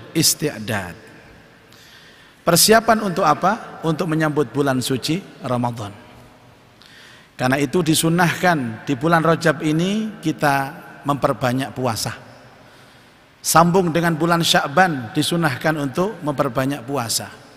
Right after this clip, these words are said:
Sebagaimana yang Ibunda Aisyah radhiyallahu anha pernah meriwayatkan, "Aku tidak pernah melihat Rasulullah puasa sunnah sebanyak di bulan S-, Rajab dan bulan Sya'ban ini."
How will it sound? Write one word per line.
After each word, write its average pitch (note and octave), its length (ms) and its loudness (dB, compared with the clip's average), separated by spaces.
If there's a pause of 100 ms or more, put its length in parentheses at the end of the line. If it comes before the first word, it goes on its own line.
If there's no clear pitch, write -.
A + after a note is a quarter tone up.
(640)
Sebagaimana C#3+ 640 0
yang C#3+ 160 -2
Ibunda C#3+ 480 0
Aisyah D3+ 520 0
radhiyallahu D3 600 2
anha D#3 320 2
pernah D3+ 240 2
meriwayatkan, C#3+ 880 0 (480)
"Aku D#3 240 0
tidak D#3+ 240 0
pernah D#3+ 240 0
melihat D#3+ 400 2
Rasulullah E3 560 2
puasa D#3+ 480 2
sunnah F3+ 440 0 (360)
sebanyak F3 640 2
di D#3+ 80 -2
bulan D#3+ 320 2
S-, - 400 -2
Rajab D3 480 2
dan C3 160 0
bulan B2 240 0
Sya'ban A2 560 -4
ini." G2+ 200 -12